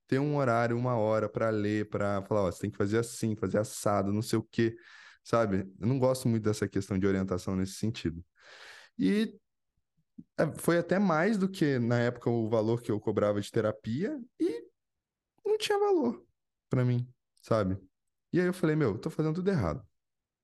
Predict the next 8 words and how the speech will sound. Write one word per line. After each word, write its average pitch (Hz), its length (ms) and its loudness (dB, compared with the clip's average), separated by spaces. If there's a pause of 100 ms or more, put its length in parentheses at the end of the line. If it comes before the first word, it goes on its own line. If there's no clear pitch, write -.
(760)
Vou 131 100 2
parar", 110 400 0 (540)
sabe? 101 480 -2
E 139 100 2
hoje 147 140 2
eu 175 60 0
parei, 147 580 -2
né? 107 240 -4